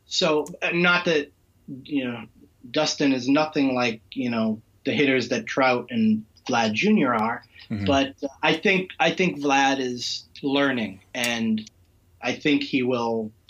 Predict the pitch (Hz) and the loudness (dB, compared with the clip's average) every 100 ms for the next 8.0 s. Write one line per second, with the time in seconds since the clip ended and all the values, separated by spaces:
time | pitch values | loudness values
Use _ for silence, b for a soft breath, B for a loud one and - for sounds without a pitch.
0 | _ _ - - 131 127 127 123 113 117 | _ _ -20 -8 0 2 2 2 4 4
1 | 113 110 104 - - 76 - - 107 101 | 2 2 0 -4 -8 -10 -10 -6 -2 -2
2 | 104 - 101 95 B B B 143 147 147 | -2 -2 -2 -4 B B B 2 2 2
3 | 131 120 135 131 131 113 - - 127 120 | 2 2 2 2 0 0 0 0 0 2
4 | 110 110 113 110 107 104 107 113 101 110 | 0 0 0 2 2 0 -2 -4 -4 -2
5 | 107 104 107 110 107 107 104 104 104 107 | 0 0 0 0 -2 0 -2 -2 -2 -4
6 | 101 107 104 107 104 107 - 110 104 104 | -6 -6 -6 -6 -6 -6 -6 -8 -8 -6
7 | 104 104 101 101 101 101 101 101 - - | -6 -6 -8 -8 -6 -8 -8 -4 -4 -4